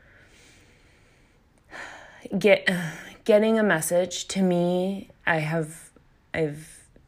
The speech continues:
found time and time again for my system that getting a message that says, "Thank you for allowing me to be safe, feel safe. Thank you for allowing me to feel heard and seen."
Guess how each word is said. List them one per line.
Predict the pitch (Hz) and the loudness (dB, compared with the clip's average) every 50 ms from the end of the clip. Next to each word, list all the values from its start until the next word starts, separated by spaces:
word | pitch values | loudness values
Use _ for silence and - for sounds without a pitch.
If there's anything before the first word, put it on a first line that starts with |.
| _ _ _ _ _ _ _ _ - | _ _ _ _ _ _ _ _ -12
found | - 180 160 156 156 165 156 | -4 0 0 2 2 0 -2
time | 151 156 147 | -2 -4 -4
and | 147 151 151 | -4 -4 -4
time | 151 147 147 | -6 -6 -6
again | 151 143 143 143 143 151 | -6 -4 -4 -4 -4 -6
for | 147 - 156 | -8 -8 -8
my | 151 143 | -8 -6
system | 147 - - 156 151 - - 160 151 156 160 156 156 | -6 -6 -6 -6 -8 -6 -6 -6 -4 -4 -4 -6 -6
that | 151 143 143 147 - | -6 -8 -10 -8 -8
getting | 156 147 160 165 165 | -4 -2 0 0 2
a | 151 | 0
message | 147 147 147 - - 151 147 147 - - | 0 -2 -4 -4 -6 -6 -6 -8 -8 -6
that | 135 131 - - | -6 -6 -6 -6
says, | - - 143 135 | -8 -8 -8 -8
"Thank | - - 135 151 - | -8 -10 -10 -8 -6
you | 180 196 185 | -6 -8 -6
for | - 185 175 | -4 -4 -4
allowing | 156 151 143 139 143 147 147 147 | -4 -4 -4 -4 -4 -2 -2 -2
me | 147 147 | -4 -4
to | 143 - - | -6 -8 -10
be | 147 143 139 135 | -10 -8 -10 -10
safe, | 131 - - - - 120 135 175 247 302 - | -10 -12 -12 -12 -10 -8 -8 -6 -6 -8 -8
feel | - - - - - 170 165 | -12 -18 -14 -8 -6 -4 -4
safe. | 160 - - 143 151 202 262 - - - - - - - - - - - - - - - - - - - _ | -4 -4 -4 -2 -2 -2 -2 -6 -10 -16 -20 -20 -20 -20 -20 -20 -20 -20 -20 -20 -20 -20 -20 -20 -20 -20 _
Thank | - 160 151 151 | -8 -6 -6 -4
you | 170 165 | -4 -6
for | 165 - 156 | -4 -4 -4
allowing | 151 151 147 147 147 147 147 147 | -4 -2 -2 -4 -4 -4 -4 -4
me | 147 147 143 | -4 -4 -6
to | 143 - 147 | -6 -10 -14
feel | - - 147 139 | -12 -12 -12 -12
heard | 139 - - 147 147 147 151 160 165 160 | -12 -12 -10 -8 -6 -4 -2 -2 -4 -4
and | - - 147 139 | -6 -8 -8 -6
seen." | - - - - 135 139 151 165 170 170 170 - - | -6 -6 -6 -6 -6 -6 -6 -6 -8 -8 -10 -12 -12